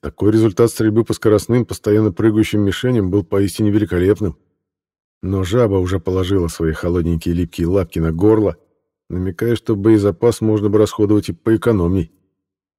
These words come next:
Надо только целиться получше. Первым, наконец, пришел в себя Тимофей, и шестая монстра-собака тесно познакомилась с землей.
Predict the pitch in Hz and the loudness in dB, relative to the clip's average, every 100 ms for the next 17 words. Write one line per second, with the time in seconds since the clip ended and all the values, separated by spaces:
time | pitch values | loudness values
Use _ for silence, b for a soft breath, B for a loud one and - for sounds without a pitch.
0 | _ 95 98 104 117 104 120 - 135 85 | _ -4 0 0 0 -2 -4 -2 -2 -2
1 | - - 87 80 - - _ _ _ _ | -6 -6 -4 -4 -8 -16 _ _ _ _
2 | _ _ _ 80 87 92 90 95 98 - | _ _ _ -4 -2 -2 -2 0 -2 0
3 | 92 107 98 95 98 87 95 98 110 80 | -2 0 0 0 0 0 -2 2 0 0
4 | - _ 82 - - - 113 107 107 110 | -6 _ -10 -8 -6 2 4 4 2 0
5 | 104 - 107 104 117 85 - 113 - 107 | -2 -2 0 2 0 -2 -4 -4 -2 -4
6 | 95 98 98 101 101 92 90 95 101 85 | -2 -2 0 0 2 0 -2 2 2 2